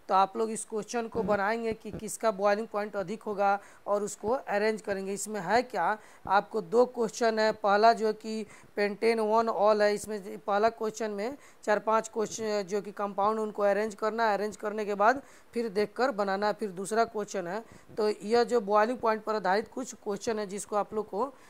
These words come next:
बनाना है। तो चलिए इसको हम बना ही देते हैं। तो एग्जांपल ग्यारह दशमलव तीन है, तो आप लोग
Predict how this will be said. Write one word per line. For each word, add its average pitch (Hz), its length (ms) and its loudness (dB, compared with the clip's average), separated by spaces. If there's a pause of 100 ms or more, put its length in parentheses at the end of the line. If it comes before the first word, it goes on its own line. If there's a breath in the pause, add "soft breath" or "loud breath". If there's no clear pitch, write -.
(160 loud breath)
बनाना 202 460 2
है। 175 120 -2
तो 180 160 -10
चलिए 226 340 -2
इसको 233 260 -4
हम 226 240 -2
बना 202 180 0
ही 220 140 0
देते 170 260 -6
हैं। 143 180 -12 (340 loud breath)
तो 202 40 -4
एग्जांपल 208 680 0
ग्यारह 214 300 4
दशमलव 220 420 -4 (120)
तीन 233 200 -6
है, 208 120 -2
तो 214 140 -2
आप 208 160 0
लोग 214 200 -4